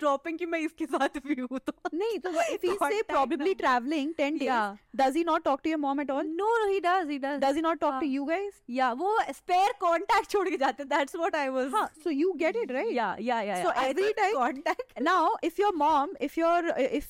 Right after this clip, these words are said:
Speaker 2: say, for example, your dad is supposed to be home by eight o'clock or nine o'clock,
Speaker 1: हाँ।
Speaker 2: and he's not home by twelve o'clock,
Speaker 1: Yeah।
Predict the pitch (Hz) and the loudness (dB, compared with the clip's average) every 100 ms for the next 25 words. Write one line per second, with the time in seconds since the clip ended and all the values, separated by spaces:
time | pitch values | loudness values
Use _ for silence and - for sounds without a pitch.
0 | - - 339 370 339 269 262 247 349 320 | -16 -4 -2 0 -2 0 -2 0 -2 0
1 | 285 247 254 285 330 294 285 277 277 277 | 0 2 2 2 -2 -4 -4 -4 -4 -2
2 | 262 254 240 262 196 214 247 254 269 247 | -2 -2 0 0 -2 -4 -2 -2 0 -2
3 | 208 220 - 262 - 269 247 214 214 262 | -2 -4 -2 -2 -2 -14 -14 -12 -4 0
4 | 285 277 269 302 285 254 269 254 208 202 | 0 2 0 2 0 0 0 0 0 -2
5 | - - _ 233 220 190 | -8 -12 _ -2 -2 -2